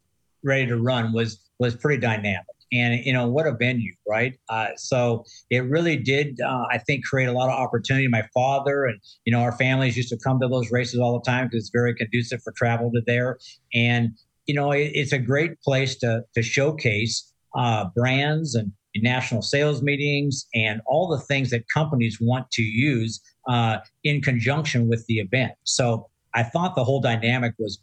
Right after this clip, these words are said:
very exciting to have, have happen. And it, it's, it's pretty much, you know, gone that way. And the racing's always been good there because the racetrack is got such diverse corners.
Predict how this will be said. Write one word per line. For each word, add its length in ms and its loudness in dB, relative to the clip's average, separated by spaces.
very 280 2
exciting 520 -2
to 100 -4
have, 240 0
have 160 -2
happen. 340 -4
And 320 2
it, 200 0
it's, 260 -4
it's 140 -2
pretty 260 2
much, 260 -2
you 120 0
know, 160 0
gone 320 0
that 260 -2
way. 100 -6
And 400 0
the 100 2
racing's 520 2
always 280 2
been 240 0
good 220 0
there 100 2
because 380 0
the 80 -2
racetrack 720 0
is 300 0
got 220 -2
such 260 0
diverse 380 0
corners. 560 -2